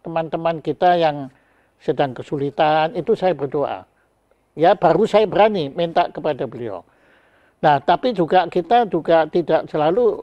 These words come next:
anu, orang yang saya doakan itu orang yang sedang kesulitan, tapi orang yang sedang berjuang. Nah, saya tentunya juga, anu, pilih yang berjuang itu bagaimana. Kalau perjuangannya untuk korupsi sebanyak mungkin, ya saya <laughs> bilang, "Ya itu,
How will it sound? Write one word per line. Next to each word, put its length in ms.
anu, 480
orang 360
yang 200
saya 200
doakan 440
itu 200
orang 360
yang 140
sedang 320
kesulitan, 560
tapi 320
orang 320
yang 160
sedang 320
berjuang. 480
Nah, 240
saya 240
tentunya 640
juga, 480
anu, 320
pilih 400
yang 160
berjuang 480
itu 80
bagaimana. 560
Kalau 180
perjuangannya 840
untuk 400
korupsi 480
sebanyak 320
mungkin, 400
ya 160
saya 300
<laughs> 100
bilang, 160
"Ya 240
itu, 240